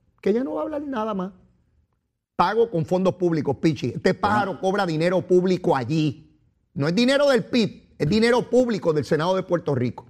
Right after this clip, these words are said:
Speaker 2: Bueno, y hay líderes, damas del Partido Independentista que cuando ocurrió la alegación en mi oficina, me masacraron, hablaron de mí, eh, me persiguieron en las redes sociales, me escribieron, eh, ¿qué no hicieron?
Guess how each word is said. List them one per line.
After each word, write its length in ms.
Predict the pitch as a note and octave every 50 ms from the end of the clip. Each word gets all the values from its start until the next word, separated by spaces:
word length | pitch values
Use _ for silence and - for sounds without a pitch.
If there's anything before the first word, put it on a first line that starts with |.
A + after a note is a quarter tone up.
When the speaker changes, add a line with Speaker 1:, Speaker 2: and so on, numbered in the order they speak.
| _ _
Speaker 2:
Bueno, 280 | - G#2+ B2 E4 - -
y 760 | - A#2 A#2 A#2 A2+ A2+ A2 A2 A2 A2 A2 G#2+ G#2+ A2 A2 -
hay 200 | G#2 G#2+ A2+ A#2+ A#2+
líderes, 880 | B2 C3 D3 D#3 D#3 D3+ D3 D#3 D#3 D3+ - - - - - - _ -
damas 720 | F#2 F#2 - G#2 A2 B2 A#2+ G2 F2 - - - - _ -
del 140 | G2 G2 F2+
Partido 360 | - G2 F2+ - A2 G#2+ A2+
Independentista 760 | A#2 A#2+ A#2+ G#2 A#2+ A#2 A#2 A2+ A2 - D#3 D#3 - - B2+ G#2+
que 100 | G#2+ F#2
cuando 260 | G2+ G2+ F#2+ G2 F#2+
ocurrió 540 | F2+ F#2+ F#2+ F2+ F#2+ G#2 G#2+ A#2 B2 B2+ A#2+
la 80 | A2+
alegación 400 | A2 A2 G#2+ G#2+ G2 - A#2+ A#2
en 80 | A#2+ A#2+
mi 80 | B2 B2
oficina, 720 | A#2 A#2 A#2+ G#2 - D3 D3 C#3 B2+ A2+ A2+ - - _ _ _ _ _ _ _
me 100 | - G2+
masacraron, 720 | G2+ G#2 G2 - G#2+ G2 - A2 A2+ C3 D3 D#3 D3+ C3+ - - -
hablaron 320 | - G#2+ G#2 G#2 G#2 A#2+ B2
de 120 | A#2+ A2+
mí, 380 | A2+ A#2+ C3+ D#3 D#3+ - - _ _ _ _ _ - - -
eh, 840 | G2 G2+ G2 F#2+ F#2+ F#2 F#2 F#2 F#2 F2+ F#2 F2+ F2+ F2+ F2+ F2+ F2+
me 80 | G#2
persiguieron 460 | - G#2+ G2+ - A2+ G#2+ G#2+ A2+ A#2+
en 60 | B2 B2
las 80 | A2+
redes 180 | A#2+ A#2+ A#2 -
sociales, 560 | A#2 G#2 - A#2 A#2 B2+ C#3 C#3+ D3 D3+ C#3+ - _ -
me 100 | G2+ A2+
escribieron, 720 | A2 - B2 A#2 G#2+ A2 A2 A#2 B2 C3 C3+ C#3+ D3 C#3 _ _ _ _ _ _ _ _ _ _ -
eh, 200 | G2+ G2 F#2+ F#2
¿qué 120 | - C3+ C#3
no 80 | D#3
hicieron? 380 | D#3+ C#3+ - C3 G#2 F#2 D#2+